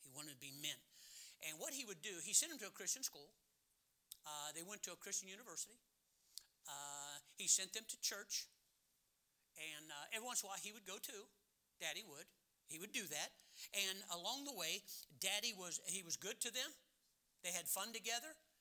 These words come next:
I mean, he wanted to be men. They'd go rock climbing, rappelling. They would go, uh, motorcycling. They would go to sports events. They would do all they,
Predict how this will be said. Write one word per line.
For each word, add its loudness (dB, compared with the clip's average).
I 0
mean, 0
he 0
wanted -2
to -6
be -2
men. 0
They'd 0
go 0
rock 0
climbing, -2
rappelling. 0
They 4
would -6
go, -2
uh, -2
motorcycling. 2
They 4
would -4
go -4
to -6
sports 4
events. 2
They 0
would -10
do 2
all 2
they, 4